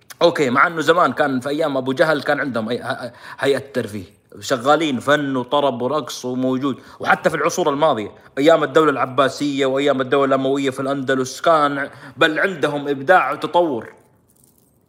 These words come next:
إيش الإنجاز اللي أنا جالس أقول لك أنت ماشي فيه؟ طب أنت وصلت فيه إلى حالة، مرحلة من التطبيل. مية أغنية.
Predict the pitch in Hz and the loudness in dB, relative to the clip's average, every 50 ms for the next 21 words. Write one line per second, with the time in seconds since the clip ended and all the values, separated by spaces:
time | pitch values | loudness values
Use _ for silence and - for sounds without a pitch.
0 | _ _ - 196 185 185 180 156 127 156 151 139 135 170 190 185 151 143 139 143 | _ _ 4 4 4 4 2 -4 -4 -4 -2 2 2 4 4 4 2 0 -2 -2
1 | 143 143 139 - 165 180 180 180 185 190 185 160 139 170 185 196 180 139 147 147 | -2 -2 -2 0 2 2 4 4 4 4 2 2 2 2 2 2 2 -2 -2 -4
2 | 143 185 180 170 165 - 185 170 - 165 170 202 190 - 165 156 208 196 - - | -4 -2 -4 -4 -6 -6 -6 -6 -4 -2 0 -2 -2 -2 -4 -6 -8 -6 -6 -6
3 | 139 - - - - 202 185 - 180 170 170 - - 262 254 - - - - 269 | -8 -8 -10 -6 -6 -6 -4 -2 -2 -2 0 -2 -2 -4 -4 -4 -6 -2 0 2
4 | 262 165 214 233 233 233 208 - - - - - - - 226 254 285 277 247 214 | 2 2 0 0 0 0 0 -2 -4 -12 -14 -8 -4 2 4 4 4 4 2 0
5 | 208 247 - - - 233 233 226 226 220 - - 214 - 240 302 320 311 247 190 | 0 2 4 4 4 4 4 2 2 0 -4 -8 -8 -6 -4 -2 -2 -2 -2 -6
6 | - - _ _ _ _ _ - - _ _ _ _ _ _ _ _ - - 294 | -12 -18 _ _ _ _ _ -20 -20 _ _ _ _ _ _ _ _ 2 6 6
7 | 349 370 - - 381 359 330 320 349 370 311 - | 8 8 6 6 4 2 2 -2 -2 -4 -4 -4